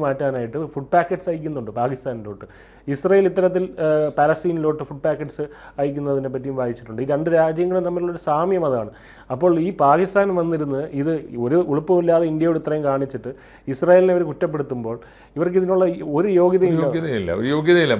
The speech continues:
Speaker 2: മാത്രമല്ല, പാകിസ്ഥാൻ സമം ഭീകര രാജ്യം എന്ന് അവർ തെളിയിച്ചു. കാരണം നമ്മൾ ഈ ഓപ്പറേഷൻ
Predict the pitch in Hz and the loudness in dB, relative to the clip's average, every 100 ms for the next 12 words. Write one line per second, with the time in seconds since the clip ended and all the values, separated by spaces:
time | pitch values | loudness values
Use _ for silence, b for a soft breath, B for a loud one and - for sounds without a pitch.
0 | 104 107 196 139 101 95 B B B B | 0 2 2 4 0 -2 B B B B
1 | B B B _ - 110 120 165 - 170 | B B B _ -4 -2 0 -4 2 4
2 | 165 156 131 127 127 107 113 113 127 123 | 4 0 0 0 -2 -2 -2 2 4 4
3 | 110 107 117 113 110 110 113 135 147 147 | 4 2 -2 -2 0 0 0 0 0 -2
4 | - 87 113 120 127 113 98 107 - 120 | -4 -6 -2 -2 -2 -6 -8 -12 -10 -6
5 | 143 160 143 131 127 127 131 120 120 117 | 0 4 6 4 2 -4 -6 -4 -2 0
6 | 110 120 143 151 156 | 0 0 2 0 0